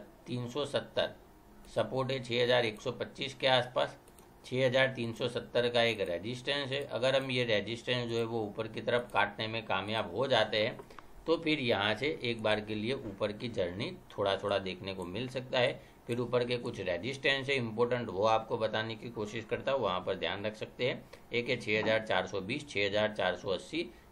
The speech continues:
छः हज़ार पाँच सौ पच्चीस, ये कुछ important level ऊपर की तरफ हो सकते हैं, यहाँ पर ध्यान रखेंगे। अगर छः हज़ार एक सौ पच्चीस का level नीचे काट के रुकता है तो सावधान रहना चाहिए,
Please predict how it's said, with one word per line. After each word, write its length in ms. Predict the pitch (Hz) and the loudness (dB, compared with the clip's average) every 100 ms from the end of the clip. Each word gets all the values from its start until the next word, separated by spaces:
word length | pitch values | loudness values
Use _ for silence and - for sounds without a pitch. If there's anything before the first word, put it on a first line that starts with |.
| - | -10
छः 220 | - 131 | 0 4
हज़ार 300 | 127 127 131 | 6 6 2
पाँच 320 | 120 95 95 98 | 2 -2 -2 -4
सौ 160 | 127 170 - - - - | -2 -4 -8 -20 -20 -8
पच्चीस, 680 | 95 98 127 - - - - - | -6 -2 -2 -2 -6 -10 -12 -6
ये 160 | 113 143 | -2 -2
कुछ 240 | 143 127 | -4 -8
important 600 | 120 110 107 120 127 123 | -8 -6 0 2 2 0
level 320 | 101 95 107 135 | -2 0 0 0
ऊपर 280 | 104 104 | 0 -2
की 100 | 107 | -2
तरफ 280 | 107 104 101 92 | 0 0 0 -4
हो 100 | 98 | -6
सकते 280 | 107 - | -6 -4
हैं, 80 | 156 | -4
यहाँ 220 | 117 92 | 0 0
पर 140 | 98 98 | -2 -2
ध्यान 260 | 98 104 | -2 -2
रखेंगे। 380 | 107 117 117 160 - - - - | -4 -4 -4 -4 -8 -18 -14 -2
अगर 160 | 117 151 | 4 4
छः 220 | 139 139 | 4 4
हज़ार 220 | 131 131 | 6 6
एक 140 | 117 - | 4 2
सौ 100 | 120 | -2
पच्चीस 320 | 107 113 104 | -2 -4 -2
का 100 | 110 | 0
level 260 | 104 101 98 | 2 2 -2
नीचे 280 | 95 95 143 | -2 -2 2
काट 280 | 110 104 | 2 2
के 80 | 104 | -2
रुकता 280 | 92 - 101 | -4 -2 0
है 180 | 104 - - - | 2 -2 -10 -12
तो 80 | - | -8
सावधान 420 | 98 87 - 110 117 | -2 0 2 2 0
रहना 220 | 117 120 | 0 0
चाहिए, 400 | 117 117 139 | 2 2 0